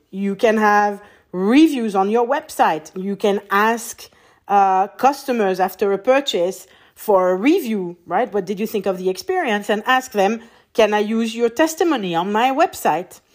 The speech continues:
There are even some tools nowadays that you can do that automatically after you've made a purchase, after someone has made a purchase, they will immediately send a satisfaction study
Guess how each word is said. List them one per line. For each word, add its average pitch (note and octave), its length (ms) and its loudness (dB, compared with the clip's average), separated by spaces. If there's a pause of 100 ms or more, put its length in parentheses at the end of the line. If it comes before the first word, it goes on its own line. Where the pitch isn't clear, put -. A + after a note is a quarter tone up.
(380)
There A#3+ 100 4
are C4+ 120 4
even F4 320 -2
some A#3+ 240 -2
tools C#4+ 320 0
nowadays F#3+ 540 2
that F#3 220 -2
you G#3 60 -10
can A3 240 -2
do A#3 160 -4
that G#3 220 2
automatically A3 840 -2
after G#3 360 0
you've G3 280 -4
made F#3 200 -2
a E3+ 40 -4
purchase, C4+ 720 -2 (300)
after G3 200 -10
someone A3 400 0
has F#3+ 180 -8
made F3 200 -6
a E3+ 60 -6
purchase, A#3+ 580 -2 (460)
they A#3 240 4
will G#3 180 2
immediately A3+ 560 -2
send G3+ 500 -2 (360)
a F#3+ 100 0
satisfaction B3 800 -2
study A#3 680 -2